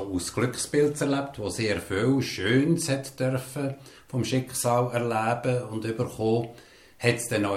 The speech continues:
ein Problem gegeben? Der Volksmund sagt ja manchmal sogar, oder ich als Kind habe noch viel gehört, Psychologen sind dann ganz komische und haben viel Probleme. Hast du selber auch Probleme gehabt und wie hast du die gelöst?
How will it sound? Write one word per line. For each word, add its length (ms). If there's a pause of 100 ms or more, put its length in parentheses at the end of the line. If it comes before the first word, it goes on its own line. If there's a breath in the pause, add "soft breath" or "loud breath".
(140)
ein 140
Problem 540
gegeben? 300
Der 100
Volksmund 600
sagt 260
ja 80
manchmal 340
sogar, 500
oder 140
ich 220
als 200
Kind 220
habe 140
noch 100
viel 240
gehört, 420
Psychologen 560
sind 320
dann 120
ganz 340
komische 720
und 160
haben 180
viel 260
Probleme. 680 (640 loud breath)
Hast 360
du 40
selber 340
auch 260
Probleme 500
gehabt 460
und 200
wie 200
hast 180
du 80
die 300
gelöst? 600